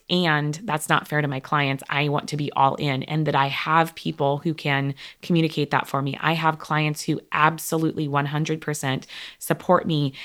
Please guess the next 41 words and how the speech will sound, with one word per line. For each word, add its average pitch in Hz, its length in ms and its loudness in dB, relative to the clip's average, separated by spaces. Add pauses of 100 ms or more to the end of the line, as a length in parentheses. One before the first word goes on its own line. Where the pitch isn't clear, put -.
(260)
and 151 240 2
are 143 80 4
like, 131 340 -2
"No 151 320 2
problem. 147 640 0 (500)
It's - 180 -6
not 139 220 4
even 139 180 0
a 131 60 0
question." - 540 -4 (480)
But - 180 -4
that 175 320 2
didn't 196 360 0
happen 170 360 0
magically. 180 480 2
That 151 160 2
didn't 165 220 0
happen 151 320 0
overnight. 147 420 0
And 147 160 -4
that's 151 260 -2
what 160 240 0
I 151 140 0
want 151 320 2 (300)
to 160 260 0
share 147 300 2
with 139 180 -4
you. - 220 -4 (140)
I 151 100 -2
think, 185 260 2
again, 165 520 2 (220)
we 143 120 -2
see 190 320 0
people 180 420 2
and 143 300 0
we 156 160 -6
see 175 220 -2
all 170 80 4
these 165 200 2
things 160 380 0
about 143 340 2